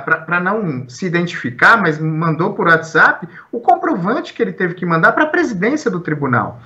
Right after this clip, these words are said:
Então, assim, o Poder Judiciário, na maior parte das vezes, tá exigindo vacinação.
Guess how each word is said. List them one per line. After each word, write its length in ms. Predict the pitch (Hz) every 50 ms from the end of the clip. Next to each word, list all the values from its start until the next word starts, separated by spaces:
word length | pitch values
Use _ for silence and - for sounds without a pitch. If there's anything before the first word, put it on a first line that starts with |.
| - _ _ -
Então, 140 | 190 - -
assim, 180 | 294 - 247 -
o 60 | 220
Poder 340 | 170 - 240 208 294 359 370
Judiciário, 840 | - 320 220 - - - - 147 135 135 156 202 220 - 120 98 - - - - - _
na 160 | - 151 170
maior 500 | 175 170 156 143 143 175 226 262 254 -
parte 380 | - 165 175 196 196 - - 170
das 200 | 151 127 117 120
vezes, 340 | 123 156 196 196 170 156 -
tá 160 | - 208 202
exigindo 720 | 240 233 240 269 240 175 139 139 156 202 269 285 262 226
vacinação. 720 | 190 185 175 - - 190 175 165 160 - - 127 110 113